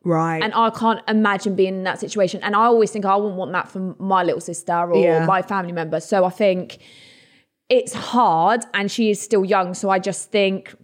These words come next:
Speaker 2: mate, if you, if you bagged yourself a banging lad, good on ya. If you
Speaker 1: Yeah.
Speaker 2: had a girlfriend at the same
Speaker 1: <laughs>
Speaker 2: time, oh hell,
Speaker 1: Yeah.
Speaker 2: well done.
Speaker 1: Fair play to you.
Speaker 2: I ain't in that relationship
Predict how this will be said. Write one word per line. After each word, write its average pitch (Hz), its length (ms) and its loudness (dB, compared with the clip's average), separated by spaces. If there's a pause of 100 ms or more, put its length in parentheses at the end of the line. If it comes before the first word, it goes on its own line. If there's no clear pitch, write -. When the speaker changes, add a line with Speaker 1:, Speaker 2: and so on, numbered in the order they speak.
(400)
Speaker 2:
mate, 208 460 0
if 190 140 -8
you, 226 200 2
if 208 200 -4
you 240 100 2
bagged 214 300 -4
yourself 208 360 -2
a 185 60 -2
banging 202 460 -4
lad, 233 280 0 (140)
good 196 100 -6
on 160 200 -2
ya. 160 280 -8
If 226 80 0
you 262 80 4
Speaker 1:
Yeah. 240 60 2
Speaker 2:
had 247 80 2
a 247 100 0
girlfriend 254 460 0
at - 80 -2
the 494 80 0
same 247 260 0
Speaker 1:
<laughs> 233 140 -2
Speaker 2:
time, 262 220 2 (320)
oh 233 160 0
hell, 160 360 -2
Speaker 1:
Yeah. 214 200 2 (100)
Speaker 2:
well 226 80 0
done. 165 380 -2
Speaker 1:
Fair 247 160 2
play 175 240 -2
to 165 160 -10
you. 156 200 -6
Speaker 2:
I 254 140 2
ain't 247 100 4
in 208 120 2
that 156 100 0
relationship 160 320 -4